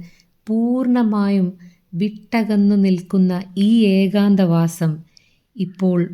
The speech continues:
ഒരു ചോദ്യചിഹ്നമായി നിലനിൽക്കുന്നു. കനകയുടെ ജീവിതം ഒരിക്കലും എളുപ്പമുള്ളതായിരുന്നില്ല. അച്ഛനും അമ്മയും തമ്മിലുള്ള ദേഷ്യം നിറഞ്ഞ,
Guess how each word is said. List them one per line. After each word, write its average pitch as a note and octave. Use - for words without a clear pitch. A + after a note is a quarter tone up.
ഒരു F3
ചോദ്യചിഹ്നമായി F#3+
നിലനിൽക്കുന്നു. E3+
കനകയുടെ E4
ജീവിതം A3+
ഒരിക്കലും G3
എളുപ്പമുള്ളതായിരുന്നില്ല. F3+
അച്ഛനും G3+
അമ്മയും G3
തമ്മിലുള്ള F#3
ദേഷ്യം G#3
നിറഞ്ഞ, F3+